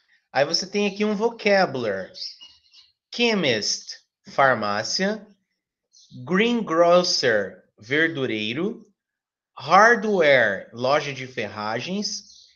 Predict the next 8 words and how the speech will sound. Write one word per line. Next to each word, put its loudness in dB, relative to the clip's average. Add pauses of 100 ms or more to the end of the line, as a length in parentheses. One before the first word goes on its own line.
(300)
Homeware, 2
loja 2
de -12
produtos -8
pra -6
casa, -12 (460)
tá? -10 (1600)
A. 0